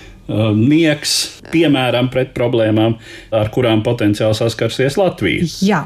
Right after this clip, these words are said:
Speaker 2: Latvija, un tur ir lieli jautājumi, piemēram, kas notiktu Vācijā. Jo, ja Prigožīna nedēļā bija sajūta šeit, ka mēs nezinām, kas būs aiz robežas, un jātur to tā, lai neviens dotajā momentā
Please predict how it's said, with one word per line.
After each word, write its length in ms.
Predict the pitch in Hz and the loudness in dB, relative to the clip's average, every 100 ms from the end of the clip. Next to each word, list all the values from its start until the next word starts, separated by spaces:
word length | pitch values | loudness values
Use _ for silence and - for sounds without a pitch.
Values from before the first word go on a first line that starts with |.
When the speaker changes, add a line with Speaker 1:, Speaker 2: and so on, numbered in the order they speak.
| - | -4
Speaker 2:
Latvija, 840 | 196 190 185 196 - - 277 311 214 | 0 2 0 -2 -6 0 2 2 2
un 140 | 190 | 0
tur 160 | - 226 | 0 2
ir 140 | 214 208 | 2 2
lieli 300 | 220 262 233 | 2 4 2
jautājumi, 380 | 233 254 220 202 | 2 0 2 2
piemēram, 240 | 190 175 | 2 2
kas 180 | 220 - | 0 0
notiktu 540 | 220 208 190 - 185 165 | 0 0 -4 -2 0 0
Vācijā. 720 | 160 156 160 - 202 180 170 - - | 0 0 -2 -2 -2 -2 -4 -8 -2
Jo, 160 | 190 202 | 0 2
ja 140 | 202 196 185 - | 2 2 -2 -2
Prigožīna 640 | 190 180 240 233 220 180 175 | 0 2 2 2 4 4 4
nedēļā 720 | 220 226 180 151 143 131 143 - 170 | 4 4 4 2 0 0 -2 -2 0
bija 240 | 180 180 175 - - - - | 2 2 0 -4 -20 -18 -6
sajūta 560 | - 208 185 165 175 | 0 2 4 2 0
šeit, 560 | 180 - 262 277 247 190 | -2 0 2 2 2 0
ka 160 | 180 170 | 0 2
mēs 240 | 170 160 | 2 0
nezinām, 380 | 165 160 208 247 | 0 0 0 0
kas 160 | 294 - | -2 0
būs 240 | 302 294 320 | 0 2 0
aiz 80 | 311 | 2
robežas, 400 | 339 339 349 320 320 | 2 4 2 2 4
un 80 | 269 | 4
jātur 400 | 269 254 254 - | 4 2 0 -4
to 160 | - 226 226 220 214 214 208 180 - | 0 2 4 4 4 4 2 0 -2
tā, 140 | 285 285 | 2 2
lai 320 | 269 247 240 - - - 196 | 4 4 2 -2 -16 -8 0
neviens 400 | 196 254 220 196 | 2 4 2 2
dotajā 400 | 254 247 202 226 | 0 2 2 2
momentā 320 | 262 214 | 2 2